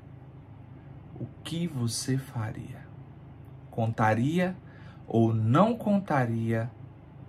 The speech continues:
a respeito da traição de uma pessoa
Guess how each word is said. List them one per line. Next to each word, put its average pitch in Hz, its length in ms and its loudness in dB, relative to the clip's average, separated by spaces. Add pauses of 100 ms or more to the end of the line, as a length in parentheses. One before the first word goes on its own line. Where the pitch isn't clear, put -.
a 110 80 0
respeito 113 840 2 (220)
da 107 160 2
traição 113 760 0 (800)
de 107 160 -2
uma 107 160 4
pessoa 104 760 -4